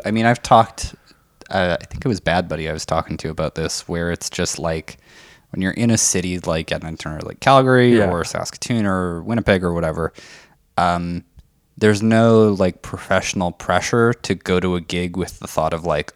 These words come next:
Speaker 1: "Oh, somebody important might show up to this."
Speaker 2: Totally.
Speaker 1: Or,
Speaker 2: Yeah.
Speaker 1: um, 'cause they're not. <laughs> So
Speaker 2: Yeah.
Speaker 1: you can just kinda do whatever the fuck you want.
Speaker 2: Oh,
Speaker 1: And,
Speaker 2: and it's a
Speaker 1: that
Speaker 2: bit of freedom. Like, you,
Speaker 1: Yeah.
Speaker 2: you get, uh, you get, I think you get a lot more artistic freedom here.
Speaker 1: For sure.
Speaker 2: 'Cause there isn't that pressure, right?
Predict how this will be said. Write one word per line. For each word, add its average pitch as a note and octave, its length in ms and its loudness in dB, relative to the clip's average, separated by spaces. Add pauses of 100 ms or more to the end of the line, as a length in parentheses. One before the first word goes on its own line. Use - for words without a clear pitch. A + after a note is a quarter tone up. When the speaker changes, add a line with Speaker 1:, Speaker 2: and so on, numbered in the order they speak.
Speaker 1:
"Oh, A#2+ 240 8
somebody F2+ 300 -6
important E2 580 -12
might D#2+ 260 -12
show - 180 -8
up - 160 -12
to - 80 -16
this." - 360 -8
Speaker 2:
Totally. A#2+ 480 8
Speaker 1:
Or, F2 200 -6 (120)
Speaker 2:
Yeah. G2 200 2 (300)
Speaker 1:
um, D#2 440 -4 (280)
'cause F#2 380 -4
they're G2+ 160 0
not. F#2+ 420 0 (120)
<laughs> - 120 8
So - 180 2
Speaker 2:
Yeah. A2+ 180 6
Speaker 1:
you G#2 40 0
can A2 160 -4
just A#2 220 -2
kinda G2 280 -6
do D#2+ 160 -10
whatever D#2 260 -10
the - 80 -14
fuck - 280 -18
you - 100 -12
want. F2 340 -6 (320)
Speaker 2:
Oh, E3+ 200 6
Speaker 1:
And, E3 100 -2
Speaker 2:
and D#3+ 140 10
it's E3+ 120 8
a E3+ 40 8
Speaker 1:
that D3 80 -4
Speaker 2:
bit F3 120 8
of E3 120 4
freedom. A#2 520 4 (160)
Like, G#2 460 -4
you, C#3+ 100 4
Speaker 1:
Yeah. D#3 180 8
Speaker 2:
you C3+ 120 6
get, C#3 280 6
uh, C#3+ 120 6
you B2+ 120 2
get, F3+ 180 8 (100)
I C#3+ 120 6
think G#3+ 220 2
you G3+ 60 2
get F3+ 100 8
a D3 40 10
lot B2 180 8
more A2+ 160 4
artistic G#2+ 460 0
freedom F#2+ 340 -2
here. F2+ 280 -10 (120)
Speaker 1:
For A#2+ 140 -4
sure. F#2 180 -2 (160)
Speaker 2:
'Cause A#2 120 4
there C3 180 8
isn't A#2+ 200 4
that G#2+ 220 -4
pressure, G2 340 -8
right? G2+ 360 0